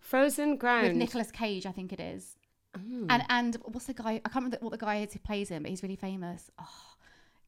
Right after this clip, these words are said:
Speaker 2: he's, like, a really
Speaker 1: Nicola-,
Speaker 2: good actor.
Speaker 1: Nicolas Cage?
Speaker 2: No, no, no.
Speaker 1: <laughs>
Speaker 2: I think Nicolas Cage is in it, but, like, there's another quite famous actor who plays Robert Hansen.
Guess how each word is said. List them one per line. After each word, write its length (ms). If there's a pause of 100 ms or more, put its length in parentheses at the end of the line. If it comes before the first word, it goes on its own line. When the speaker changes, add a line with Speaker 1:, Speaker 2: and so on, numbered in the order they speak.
(300)
Speaker 2:
he's, 200
like, 80
a 40
really 120
Speaker 1:
Nicola-, 160
Speaker 2:
good 40
actor. 140
Speaker 1:
Nicolas 300
Cage? 220
Speaker 2:
No, 220
no, 180
no. 260
Speaker 1:
<laughs> 60
Speaker 2:
I 80
think 180
Nicolas 220
Cage 200
is 80
in 160
it, 140
but, 160
like, 160
there's 140
another 380
quite 260
famous 260
actor 220
who 120
plays 540
Robert 240
Hansen. 560